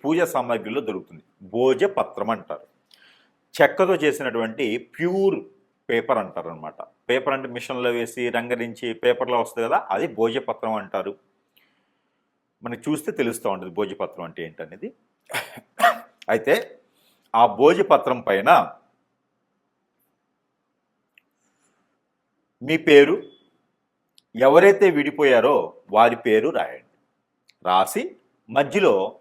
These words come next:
స్వస్తిక్ వేయండి. ఆ పేరుకి, ఈ పేరుకి మధ్యన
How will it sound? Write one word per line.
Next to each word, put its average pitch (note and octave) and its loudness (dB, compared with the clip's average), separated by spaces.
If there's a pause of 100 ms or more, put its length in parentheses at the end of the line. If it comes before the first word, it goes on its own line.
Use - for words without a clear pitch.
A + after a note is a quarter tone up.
(340)
స్వస్తిక్ - -2
వేయండి. G#2 -8 (280)
ఆ - 4 (120)
పేరుకి, A2+ 0
ఈ G3+ -14
పేరుకి A2+ -2
మధ్యన A2 -6